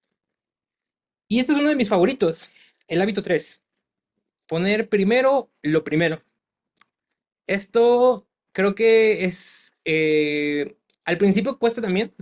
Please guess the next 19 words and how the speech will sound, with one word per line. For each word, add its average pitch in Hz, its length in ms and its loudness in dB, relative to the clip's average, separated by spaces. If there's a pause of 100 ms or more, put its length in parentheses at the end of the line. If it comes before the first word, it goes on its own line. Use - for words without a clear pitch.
(180)
todos 302 240 0
cuestan, 175 340 -4
porque 151 220 -12
todos 220 220 0
son 202 160 0
nuevos 170 340 0
para 139 220 -10
muchas 156 240 -10
personas, 160 480 -8 (720)
pero 175 720 0 (1000)
priorizar 208 640 0 (640)
es 202 240 -4
una 233 160 0
tarea 208 500 -4
bien 196 280 -2
subjetiva, 202 560 -6 (320)
¿no? 202 280 -10
Eh, 143 520 -6 (420)
entender 180 920 0